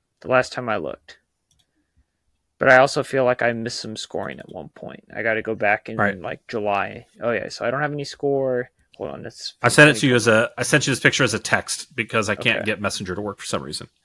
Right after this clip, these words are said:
Speaker 1: Okay, yeah, so I'm missing some points. I gotta get some data points for July and June. But as it sits,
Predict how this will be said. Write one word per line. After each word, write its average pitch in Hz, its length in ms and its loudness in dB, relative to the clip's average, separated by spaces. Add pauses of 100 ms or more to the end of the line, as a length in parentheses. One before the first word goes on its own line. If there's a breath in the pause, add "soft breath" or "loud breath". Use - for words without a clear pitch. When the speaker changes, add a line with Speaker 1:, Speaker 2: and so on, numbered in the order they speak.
(140)
Speaker 1:
Okay, - 300 -2
yeah, - 100 0
so - 220 -6
I'm 143 320 0
missing 170 340 -4
some 139 220 -10
points. - 360 -4
I 127 60 -2
gotta 127 160 -2
get 123 220 -4
some 127 160 -10
data 120 240 2
points 113 280 -8
for 123 140 -8
July 113 380 -2
and 104 200 -6
June. 101 520 -10 (720)
But - 160 0
as 135 320 2
it - 180 -8
sits, - 840 -6